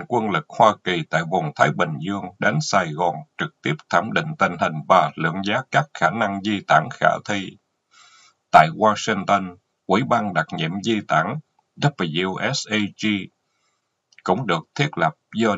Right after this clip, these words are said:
Dean Brown thuộc Bộ Ngoại giao cầm đầu.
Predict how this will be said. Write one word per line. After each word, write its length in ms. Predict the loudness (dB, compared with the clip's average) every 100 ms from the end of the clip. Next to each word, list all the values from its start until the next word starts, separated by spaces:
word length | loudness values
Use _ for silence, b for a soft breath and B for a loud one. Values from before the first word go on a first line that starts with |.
| 0
Dean 260 | -2 -4
Brown 380 | -2 2 2 0 -6
thuộc 220 | -6 -4 -2
Bộ 180 | -2
Ngoại 240 | 0 -2 -2
giao 260 | -2 -2 -2
cầm 240 | -2 -2 0
đầu. 320 | 0 0